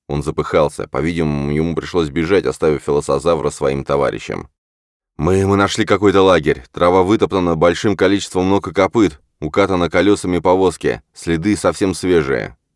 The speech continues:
Браск вопросительно посмотрел на исповедника, но следопыт еще не закончил.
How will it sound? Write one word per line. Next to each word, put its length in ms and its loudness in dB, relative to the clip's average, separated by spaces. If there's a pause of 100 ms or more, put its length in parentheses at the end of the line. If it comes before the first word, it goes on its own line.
(320)
Браск 480 -6
вопросительно 600 -4
посмотрел 480 -6
на 120 -6
исповедника, 720 -6 (380)
но 120 -6
следопыт 520 -6
еще 320 -10
не 100 -6
закончил. 640 -6